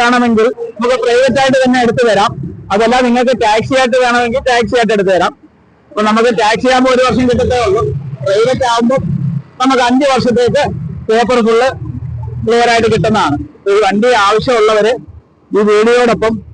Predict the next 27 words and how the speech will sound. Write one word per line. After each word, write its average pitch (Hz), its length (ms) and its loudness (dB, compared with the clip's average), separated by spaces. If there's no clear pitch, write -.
നമ്പർ 208 320 0
കൊടുക്കുന്നുണ്ട്, 202 500 0
ഇത് 202 80 2
കോൺടാക്ട് 208 460 0
ചെയ്യുക. 196 200 2
വണ്ടിയുടെ 214 400 2
വില 202 140 4
ഭാഗം 247 280 2
എന്ന് 233 160 2
പറയുന്നത് 220 360 0
മൂന്നര 220 340 0
ലക്ഷം 226 300 -2
രൂപയാണ് 208 300 2
ചോദിക്കുന്നത്. 202 540 0
റേറ്റ് 196 240 2
നെഗോഷ്യബിൾ 214 560 0
ആണ്. 202 120 0
പിന്നെ 175 300 -2
രണ്ടായിരത്തി 214 440 2
മൂന്ന് 214 220 2
ടു 175 100 2
വീൽ 226 140 4
ഡ്രൈവ് 208 360 2
സ്റ്റോപ്പർ 185 480 0
വണ്ടിയാണ്. 190 420 2
ജീപ്പിനെ 196 340 0
പറ്റി 196 160 0